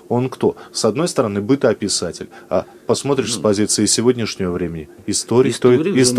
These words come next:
Speaker 2: журналист,
Speaker 1: той
Speaker 2: да,
Speaker 1: Москвы,
Speaker 2: да,
Speaker 1: понимаете,
Speaker 2: да,
Speaker 1: да?
Speaker 2: да.
Speaker 1: Хотя
Speaker 2: Но мне кажется, что, а нет, а здесь, а почему? У, у него, э, по-моему, э, вот если конкретно обращаться к Гелеровскому, то, м, по-моему, там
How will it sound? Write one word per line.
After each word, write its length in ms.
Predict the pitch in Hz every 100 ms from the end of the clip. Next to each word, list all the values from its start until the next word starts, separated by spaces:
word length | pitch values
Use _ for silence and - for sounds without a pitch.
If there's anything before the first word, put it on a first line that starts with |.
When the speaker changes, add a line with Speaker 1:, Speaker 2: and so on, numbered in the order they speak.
| 135 160
Speaker 2:
журналист, 40 | -
Speaker 1:
той 120 | 160
Speaker 2:
да, 60 | 165
Speaker 1:
Москвы, 540 | 180 190 - 233 202
Speaker 2:
да, 60 | 135
Speaker 1:
понимаете, 680 | 110 120 135 180 170 -
Speaker 2:
да, 180 | 95 120
Speaker 1:
да? 80 | 95
Speaker 2:
да. 80 | 98 - -
Speaker 1:
Хотя 340 | 117 107 143 135
Speaker 2:
Но 540 | 127 135 151 185 196 117 127 135
мне 260 | 135 151
кажется, 400 | 139 151 147 143
что, 300 | 127 - 127 - - -
а 80 | 131
нет, 220 | 107 -
а 60 | 113
здесь, 280 | 123 180
а 40 | -
почему? 380 | 143 151 92 80
У, 420 | 76 101 104 101
у 40 |
него, 600 | 107 117 131 139 135 123 -
э, 260 | 98 87 - - -
по-моему, 540 | 110 110 120 113 113 - - - - -
э, 320 | 65 67 76 82
вот 180 | 101 101
если 260 | 90 107
конкретно 960 | 104 101 - 107 117 101 - 85 76 - - - - -
обращаться 540 | 87 87 - 107 -
к 80 | -
Гелеровскому, 840 | 85 90 95 98 127 151 - 90 87
то, 240 | - 85 - - - - - - -
м, 520 | 62 - - - -
по-моему, 460 | - 85 90 110 120
там 400 | 107 95 90